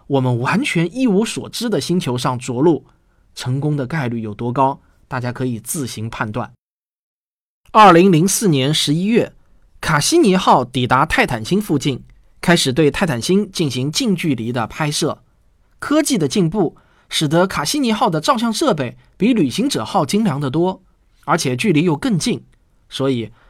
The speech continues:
当卡西尼号拍摄的照片传回地球时啊，引发了阵阵的惊呼。为什么呢？因为卡西尼号传回的照片与旅行者号传回的照片完全不可同日而语，简直就是V C D画质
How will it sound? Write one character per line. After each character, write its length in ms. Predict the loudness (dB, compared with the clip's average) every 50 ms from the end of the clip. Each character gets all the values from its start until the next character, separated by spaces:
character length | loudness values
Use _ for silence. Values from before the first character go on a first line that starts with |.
| _ _ -4
当 200 | -2 0 0 0
卡 200 | -2 -2 -4 -2
西 160 | -2 0 2
尼 120 | 2 2
号 200 | 2 4 2 2
拍 200 | 0 0 -4 -6
摄 160 | -4 -2 -2 -4
的 80 | -2
照 200 | -2 0 -2 -2
片 260 | 0 -2 -4 -4 -4
传 220 | -4 -4 -6 -4 -2
回 120 | -2 -4
地 160 | -2 -2 -4
球 220 | -4 -4 -6 -6 -6
时 160 | -6 -8 -10
啊， 160 | -10 -12 -14 -16 _ _ _ _
引 240 | -2 0 0 -2 -4
发 200 | -6 -6 -6 -6
了 100 | -8 -4
阵 240 | -2 -2 -2 0 -2
阵 160 | -4 -6 -6
的 100 | -6 -8
惊 220 | -6 -4 -4 -4
呼。 300 | -4 -4 -4 -4 -4 -6 -12 _ _ _ _ _ _ _
为 140 | 0 0 0
什 140 | 0 -2 -4
么 80 | -6
呢？ 200 | -6 -6 -6 -8 -12 _ _ _ _ _ _ _ _
因 120 | -2 0 2
为 100 | 2 0
卡 220 | 0 -2 -4 -2
西 160 | -2 0 0
尼 140 | 2 2 2
号 180 | 2 2 0 -2
传 180 | -2 -4 -2
回 140 | 0 0 0
的 80 | 0 -2
照 180 | -2 -2 -4
片 300 | -2 -2 -2 -2 -2 -2 -6 -12 -12 0 4
与 240 | 6 6 6 6
旅 240 | 6 6 6 6 6
行 200 | 4 2 0 2
者 160 | 2 2 0
号 220 | 2 2 2 2 2
传 220 | 2 -2 -2 2
回 100 | 2 2
的 120 | 2 2 2
照 160 | 0 0 0
片 280 | 0 0 0 0 0 -4 -10 -18 _
完 260 | -6 -2 0 0 0 2
全 200 | 0 -2 -2 0
不 120 | -2 -4
可 160 | -4 -4 -8
同 200 | -6 -6 -4 0
日 100 | 0 0
而 180 | 0 0 -2 -4
语， 180 | -6 -8 -12 -18 _ _ _ _ _ _ _ _
简 220 | -4 -4 -2 -2
直 160 | -2 -2 -2
就 140 | -2 -2 -2
是 100 | 0 0
V 160 | 2 2 2
C 160 | 2 2 0 -2
D 160 | 0 -2 0
画 220 | 0 0 0 0
质 260 | -2 -4 -6 -8 -8